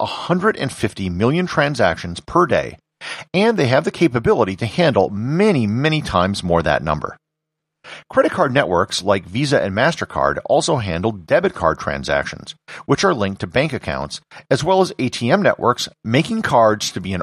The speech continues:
all-purpose financial instrument. The next frontier for credit cards is on smartphones. Systems such as Apple Pay and Google Pay allow for cards to be processed on an individual smartphone. Smartphones allowed for increased security as they don't expose credit card numbers,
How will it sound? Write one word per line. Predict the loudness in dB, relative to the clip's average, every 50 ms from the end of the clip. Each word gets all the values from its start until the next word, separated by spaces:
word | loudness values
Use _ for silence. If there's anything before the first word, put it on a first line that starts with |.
| -4 0
all-purpose | 0 2 2 0 -2 -2 -4 -2 0 -2 -2 0
financial | 0 0 0 -2 -4 -6 -6 -6 -6
instrument. | -6 -6 -6 -8 -8 -10 -10 -12 -14 -20 _ _ _ _ _ _ _ _ _ _ _ _ _ _ _ _ _ _
The | 0
next | 0 2 0 0
frontier | 0 2 2 2 0 0 0 0 0
for | -2 -4 -4
credit | -2 -2 -2 -2
cards | -4 -2 -2 -2 -2 -2 -4 -6
is | -8 -6 -4 -2
on | -2 -2 -4
smartphones. | -2 0 0 0 0 -2 -4 -6 -6 -8 -10 -14 -14 -14 _ _ _ _ _ _ _ _ _
Systems | 0 2 2 4 4 2 0 2
such | 0 0 0 0 0
as | -2 -2 -4 -2 -2
Apple | -2 -2 0 -2 -6
Pay | -4 -4 -4 -4
and | -4 -4 2
Google | 2 4 4 4 2
Pay | 2 -2 -2 0 0
allow | -2 0 2 2 2 2
for | 2 -2 -6
cards | -2 2 2 2 2 2 -2
to | -8 -8
be | -10
processed | -10 -2 2 2 2 2 2 2 0 0 0 -2 -2 -2
on | -2 0 0
an | -2 -2
individual | -4 -6 -8 -8 -8 -8 -6 -6 -4
smartphone. | -4 -4 0 0 0 0 0 -2 -4 -4 -4 -8 -14 _ _ _ _ _ _ _ _ -20 -20 -20 -16 -14 -6
Smartphones | 0 0 0 2 2 2 2 2 2 0
allowed | 0 2 4 2 2 2
for | 0 -2 -2
increased | 0 -2 -2 0 0 0 0
security | 0 -2 -2 0 2 2 2 2 4 2
as | 2 2 2
they | 0 -2
don't | 0 0 -2 -2 -4
expose | -6 -10 -6 -4 -4 -4 -4 -4
credit | -4 -2 -2 -2
card | 0 0 0 0 0
numbers, | -4 -6 -6 -6 -8 -10 -10